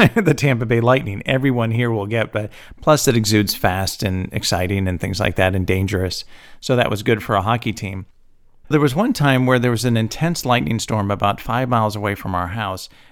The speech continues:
and you guys were kids, and it was really late at night, and we just sat by the window and watched the sky, and it would just flash with these distant lightning strikes.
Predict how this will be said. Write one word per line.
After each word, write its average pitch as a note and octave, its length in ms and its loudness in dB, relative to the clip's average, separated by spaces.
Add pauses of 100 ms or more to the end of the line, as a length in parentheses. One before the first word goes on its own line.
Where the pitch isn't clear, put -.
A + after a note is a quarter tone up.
(120)
and C3+ 120 -4
you C#3+ 80 0
guys C#3+ 240 2
were A#2 140 -2
kids, G#2+ 560 -4 (140)
and A2+ 440 -2 (380)
it C#3+ 80 4
was B2+ 180 4
really D#3 300 4
late C#3+ 220 4
at C3+ 80 0
night, G#2+ 380 0
and A#2+ 180 4
we A2+ 80 6
just A#2 200 2
sat D3+ 180 4
by D#3 100 6
the C3 100 4
window A#2 420 4
and A#2 320 2
watched C3 540 0
the B2 100 -4
sky, A2 600 -2 (440)
and B2+ 240 6
it C#3 100 4
would A#2 140 4
just A#2+ 200 2
flash D3+ 500 2
with A#2 140 2
these A2 200 2
distant C#3+ 420 0
lightning A2 540 2
strikes. - 540 -2